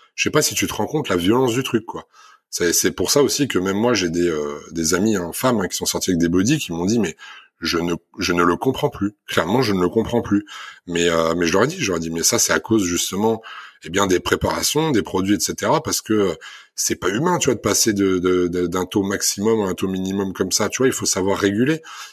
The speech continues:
Et, euh, les gens, il y a plein de gens aussi, on en parle très peu, qui ne supportent pas les produits et ils ne se l'avouent pas. Tu vois, c'est-à-dire qu'aujourd'hui,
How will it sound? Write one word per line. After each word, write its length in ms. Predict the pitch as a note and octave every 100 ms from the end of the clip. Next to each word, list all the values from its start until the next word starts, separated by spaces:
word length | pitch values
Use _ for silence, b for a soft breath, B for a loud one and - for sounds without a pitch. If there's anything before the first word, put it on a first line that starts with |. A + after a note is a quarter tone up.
| _
Et, 140 | G2+ G#2
euh, 360 | G#2 G2+ G2+ F#2+ _ b b b b _
les 200 | G2 A2+
gens, 340 | G#2+ C3+ C#3+ B2+
il 100 | F#2+
y 60 |
a 60 | F2+
plein 220 | - G2+
de 40 |
gens 180 | G2+ B2
aussi, 400 | G#2+ - B2 A#2+ G2
on 240 | E2+ E2+
en 60 | F2
parle 220 | F2+ F2
très 200 | - F#2
peu, 160 | D3 E3
qui 180 | -
ne 100 | F2+
supportent 640 | D#2+ - - - A2 - F#2+
pas 160 | - A2+
les 100 | F#2+
produits 540 | - G2 G2+ D3 D#3
et 80 | F2+
ils 100 | F#2+
ne 100 | F#2
se 180 | - F#2+
l'avouent 340 | G2+ A2 B2
pas. 240 | - - _ _ _ _ _ _ _ _ _ _ -
Tu 80 | F#2+
vois, 180 | A2+
c'est-à-dire 380 | - F#2 G2 A2+
qu'aujourd'hui, 840 | - G2 F#2+ F#2+ F2 F2 A#2+ D#3